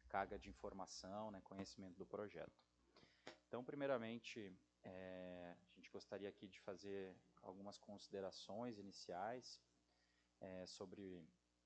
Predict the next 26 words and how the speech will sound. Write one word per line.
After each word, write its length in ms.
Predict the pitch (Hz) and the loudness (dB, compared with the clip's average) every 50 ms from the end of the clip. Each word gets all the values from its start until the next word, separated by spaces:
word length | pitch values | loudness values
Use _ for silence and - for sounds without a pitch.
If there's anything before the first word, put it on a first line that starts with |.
| _ _ _ - | _ _ _ -8
é, 440 | - 92 90 90 87 87 87 87 85 - | -6 -4 -2 -2 -2 0 0 0 -2 -2
o 100 | - - | -2 -2
motivo 580 | 95 95 92 - - - 123 139 156 131 120 110 | -2 -2 -2 -2 -2 0 2 2 4 4 4 4
pelo 260 | 113 117 104 101 95 | 4 4 4 4 4
qual, 420 | - - 107 101 95 92 92 87 - - - - - - - - | 4 4 6 8 8 6 4 2 -4 -12 -18 -20 -20 -20 -14 -8
é, 360 | 90 87 87 87 87 87 87 | -6 -4 -2 -2 0 0 0
o 60 | 87 87 | -2 -2
governo 280 | 90 95 87 104 95 - | 0 0 0 -2 0 0
federal, 600 | - 104 92 92 92 95 98 95 95 92 90 - - - - - - - - - - | 0 0 2 4 6 8 8 8 8 6 2 -2 -8 -20 -20 -20 -20 -20 -20 -12 -8
é, 280 | 92 87 90 87 87 - | -6 -4 -4 -4 -4 -4
aposta 680 | - 98 - - - 98 110 123 123 - - 117 95 - - 101 | -4 -4 -2 0 4 8 8 8 8 6 4 0 0 0 -2 -6
muito 340 | 95 98 110 131 143 - 123 | -4 -2 0 0 0 0 -2
na 100 | 113 107 | -2 -2
estratégia 640 | - - 104 101 - - 101 101 101 98 107 101 | -2 -2 -2 -2 0 2 4 4 4 4 2 -2
de 100 | - - | -4 -6
concessões, 880 | - 98 98 98 - - 92 - - - 95 98 113 127 135 131 104 95 | -8 -8 -8 -6 -6 -6 -6 -6 -4 -2 0 2 4 4 4 4 2 0
né, 280 | 98 98 98 98 101 107 - - - _ - - - - - _ - | 0 -2 -2 -2 -4 -6 -10 -16 -20 _ -20 -20 -20 -20 -18 _ -8
é, 560 | 87 90 87 87 87 87 87 85 85 82 82 85 85 - - - 90 | -6 -4 -2 -2 -2 -2 -2 -4 -4 -6 -8 -10 -14 -16 -16 -12 -8
em 400 | 90 92 90 90 87 85 85 85 - - | -6 -6 -6 -6 -6 -8 -10 -12 -8 -6
alternativa 880 | 101 98 - 110 101 98 98 90 - - - 107 110 120 120 98 104 | -6 -2 0 2 2 2 0 0 -2 -2 -2 0 0 0 0 2 2
ao 80 | 95 90 | 2 2
que 80 | - | 0
seria 540 | - - 98 90 92 104 110 107 95 92 85 - - | -4 -4 -2 -2 0 2 4 4 4 2 2 -2 -4
o 100 | - 92 | -6 -8
investimento 500 | 90 85 92 95 - - 101 98 90 - - - - | -6 -4 -4 -4 -4 -4 -4 -6 -6 -6 -10 -6 -2
público. 600 | 98 107 123 135 131 117 104 - - - 92 90 | 2 4 4 4 2 0 -4 -6 -6 -8 -8 -8